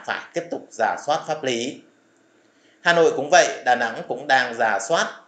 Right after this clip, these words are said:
Hy vọng năm hai nghìn không trăm hai mươi, khó khăn này sẽ đi qua và sau khi rà soát thì nguồn cung sẽ có.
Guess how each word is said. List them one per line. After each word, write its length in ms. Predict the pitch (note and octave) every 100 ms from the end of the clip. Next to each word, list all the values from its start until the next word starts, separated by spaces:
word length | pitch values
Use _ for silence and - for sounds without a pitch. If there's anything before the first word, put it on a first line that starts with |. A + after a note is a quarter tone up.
| _ _ _ _ _ _ F#3+
Hy 80 |
vọng 280 | F#3+ E3 C3+
năm 160 | D3+ D3
hai 140 | C#3+
nghìn 280 | C3 A#2+ A#2
không 180 | A#2 C#3
trăm 180 | C#3 B2+
hai 140 | C3
mươi, 380 | C3 C3 B2 A#2+ -
khó 160 | A#2 C3
khăn 200 | C#3 A#2
này 260 | A2+ A2 G#2
sẽ 240 | - G2 B2
đi 180 | A#2+ -
qua 300 | B2 A2+ A2
và 320 | G#2+ G2+ G2 F#2+
sau 200 | A#2 G#2+
khi 220 | B2 G#2+
rà 200 | G#2 G2 F#2+
soát 240 | C3+ D3 - -
thì 340 | B2+ A2 G2+ G2+
nguồn 220 | G#2 G2+ -
cung 300 | B2+ A2+ G#2 - _ _ _
sẽ 240 | - F#2 -
có. 300 | G#2 G2+